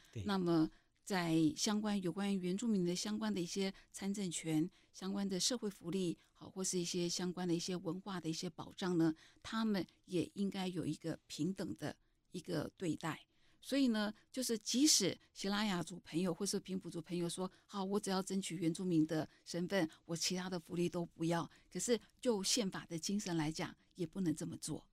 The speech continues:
Speaker 1: 或者说他中间需要去做一些配套的一些讨论。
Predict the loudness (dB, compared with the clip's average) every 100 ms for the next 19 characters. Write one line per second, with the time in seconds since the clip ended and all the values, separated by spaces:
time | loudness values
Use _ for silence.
0 | _ -6 4 8 8 8 6 4 8 8
1 | 10 8 8 6 8 10 8 8 6 6
2 | 6 6 6 4 2 0 6 6 6 4
3 | 6 4 2 2 2 0 0 -4 -4 -2
4 | -2